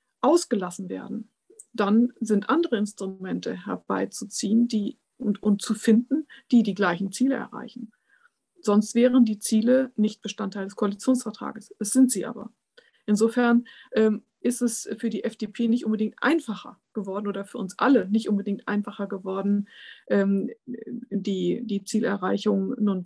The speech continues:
auch wirklich umzusetzen. Ja, das wäre besser gewesen, das kann ich aus S-P-D-Sicht ganz klar sagen. Äh, und da wären auch die Grünen mit Sicherheit, äh, erkl-, das ist ja kein Geheimnis, äh,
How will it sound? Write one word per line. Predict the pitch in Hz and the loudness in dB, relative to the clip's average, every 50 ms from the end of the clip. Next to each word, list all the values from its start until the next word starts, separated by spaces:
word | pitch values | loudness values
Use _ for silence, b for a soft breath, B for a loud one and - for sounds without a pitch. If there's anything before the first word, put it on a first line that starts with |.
| - - | -10 -16
auch | - - - | -14 -8 -8
wirklich | 202 202 - 185 175 - | -6 -6 -6 -8 0 4
umzusetzen. | 220 220 226 226 - 247 247 277 285 285 285 - - 320 269 | 6 6 6 6 4 2 2 2 2 2 0 -2 0 2 2
Ja, | 202 185 180 196 247 294 - b b b b | 2 2 0 0 -2 -2 -4 b b b b
das | - - 208 - - | -4 -4 -4 -2 0
wäre | 202 208 202 202 202 202 202 202 _ _ | 0 2 2 2 0 -2 -4 -6 _ _
besser | - 208 208 - 240 247 | -2 -2 0 0 2 2
gewesen, | 233 262 240 247 254 269 269 277 320 | 2 2 4 4 4 2 2 0 -4
das | 320 262 220 - | -6 -6 -6 -6
kann | - 214 202 | -6 -4 -4
ich | 202 208 - | -4 -4 -4
aus | 185 196 196 - | -8 -10 -10 -10
S-P-D-Sicht | - 202 - _ - 180 - 196 196 202 196 202 196 - _ - | -12 -12 -12 _ -12 -10 -8 -6 -6 -6 -6 -8 -8 -10 _ -10
ganz | - 190 190 - | -8 -8 -8 -8
klar | - - 208 185 185 | -8 -8 -8 -8 -6
sagen. | 185 - 175 202 226 254 269 311 349 b b b b b b b b | -6 -6 -4 -4 -4 -2 -4 -4 -8 b b b b b b b b
Äh, | b 208 208 202 | b -2 -2 0
und | 202 - 208 196 | -2 -2 -2 -2
da | 208 196 180 | -2 -4 -2
wären | 208 208 196 190 185 175 180 | -2 -2 -2 -2 -4 -6 -8
auch | - 180 | -8 -10
die | - - 190 | -10 -10 -8
Grünen | - 214 233 247 254 | -2 0 4 4 4
mit | 254 254 254 | 4 2 0
Sicherheit, | - 277 254 262 254 226 233 226 233 233 - _ - | -4 -4 -4 -2 -2 -2 0 0 0 -2 -4 _ -8
äh, | 214 214 202 - - - - - - - - _ | -6 -6 -6 -8 -10 -12 -12 -12 -12 -14 -14 _
erkl-, | - 185 196 - - - _ - - _ _ _ | -12 -12 -12 -12 -16 -20 _ -20 -20 _ _ _
das | - 202 - 202 - | -20 -20 -20 -20 -20
ist | 214 - - | -20 -16 -12
ja | - - | -12 -12
kein | - - 196 196 - | -8 -6 -6 -4 -4
Geheimnis, | 196 185 180 190 220 233 269 151 - - - | -4 -4 0 4 6 6 6 4 2 -2 -4
äh, | - - | -6 -6